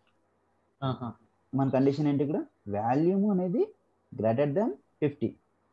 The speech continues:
Speaker 2: ఫిఫ్టీ లోపల ఉండాలి. అదే ఇప్పుడు
Speaker 1: Hmm.
Speaker 2: మనం ఏబిఎస్ function తీసుకున్నామంటే ఈ ఫిఫ్టీ వన్
Speaker 1: Hmm.
Speaker 2: save అవుతుందా?
Speaker 1: మైనస్ ఫిఫ్టీ వన్ లేదు.
Speaker 2: Save అవుతుందా?
Speaker 1: కానీ ఆడ మెన్షన్ కూడా చేయలేదు కదా, మ-, మైనస్ ఫిఫ్టీన్, ఆ, between minus fifteen one,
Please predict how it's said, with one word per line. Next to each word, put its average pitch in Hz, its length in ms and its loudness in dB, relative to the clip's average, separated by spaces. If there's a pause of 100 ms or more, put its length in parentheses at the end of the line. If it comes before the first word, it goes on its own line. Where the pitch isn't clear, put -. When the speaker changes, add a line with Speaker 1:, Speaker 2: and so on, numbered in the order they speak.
(360)
Speaker 2:
ఫిఫ్టీ 123 260 2
లోపల 170 280 6
ఉండాలి. 117 280 4 (1300)
అదే 151 220 6
ఇప్పుడు 156 180 4
Speaker 1:
Hmm. 175 80 2
Speaker 2:
మనం 165 160 0
ఏబిఎస్ 160 360 4
function 170 300 -4
తీసుకున్నామంటే 151 800 0 (600)
ఈ 160 80 2
ఫిఫ్టీ 147 220 2
వన్ 170 220 4
Speaker 1:
Hmm. 120 120 -2
Speaker 2:
save 165 140 6
అవుతుందా? 165 420 2 (2000)
Speaker 1:
మైనస్ 131 400 -6
ఫిఫ్టీ 123 220 -16
వన్ 123 180 -18
లేదు. 120 160 -6 (500)
Speaker 2:
Save 156 120 6
అవుతుందా? 160 340 2 (1900)
Speaker 1:
కానీ 196 220 4
ఆడ 208 180 6
మెన్షన్ 190 440 2
కూడా 202 140 4
చేయలేదు 175 340 2
కదా, 131 320 -6
మ-, 131 680 -2
మైనస్ 135 360 -6
ఫిఫ్టీన్, 139 340 -4
ఆ, 135 260 -2
between 135 560 -2
minus 131 380 -6
fifteen 135 360 -6
one, 131 180 -4